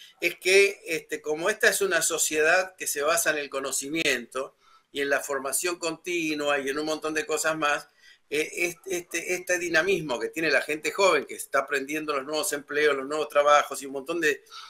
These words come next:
de otras novedades tecnológicas, este, va a ser mucho más donde más gente joven haya. Y además la economía va a cambiar, la economía mundial, esto.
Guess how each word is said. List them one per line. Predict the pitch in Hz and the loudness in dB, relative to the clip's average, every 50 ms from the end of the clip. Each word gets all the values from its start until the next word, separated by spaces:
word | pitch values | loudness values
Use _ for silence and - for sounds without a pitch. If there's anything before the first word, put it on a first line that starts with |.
| - _ - | -20 _ -2
de | 127 139 | 2 4
otras | 147 151 151 165 151 135 147 | 4 4 6 4 4 4 4
novedades | 147 143 143 143 147 156 160 160 151 147 - | 0 2 2 6 10 10 12 12 10 6 2
tecnológicas, | 147 139 139 143 147 160 156 156 - - 143 147 139 170 175 175 - _ - - - _ _ | -2 0 0 2 4 4 4 4 2 0 -4 0 4 4 4 4 2 _ -20 -20 -20 _ _
este, | - 120 117 113 - - 123 120 120 | -4 -4 -4 -4 -4 -2 0 0 0
va | 117 139 165 | 6 6 6
a | 160 | 8
ser | 156 - 165 160 160 | 8 6 4 4 6
mucho | 180 196 196 - - 185 | 4 4 4 4 2 4
más | 175 175 185 190 | 6 6 6 6
donde | 196 208 190 175 156 | 6 4 4 4 4
más | 151 156 143 - | 4 4 2 2
gente | - 151 147 135 - 139 131 | 2 -2 -2 0 0 -4 -4
joven | - 135 135 131 147 190 | -2 -2 0 2 6 8
haya. | 202 175 147 131 110 110 92 - _ - - - - _ | 10 10 8 8 4 -2 -8 -8 _ -20 -20 -20 -20 _
Y | - 131 | 2 6
además | 143 147 160 175 180 208 220 208 196 | 6 6 6 4 2 2 2 2 4
la | 196 180 | 2 2
economía | 165 160 160 156 160 165 190 202 208 190 | 2 2 0 0 0 0 2 2 2 4
va | 185 180 170 | 4 2 2
a | |
cambiar, | 170 160 165 165 165 170 190 202 202 202 202 180 | 2 0 0 0 0 0 4 4 4 4 2 0
la | 160 147 | -2 -2
economía | 143 147 143 147 160 165 160 160 | -2 -2 -4 -4 -4 -4 -6 -6
mundial, | 165 160 156 156 170 160 147 131 117 110 | -6 -8 -8 -4 0 2 2 2 2 -2
esto. | 101 - _ _ _ - | -8 -16 _ _ _ -20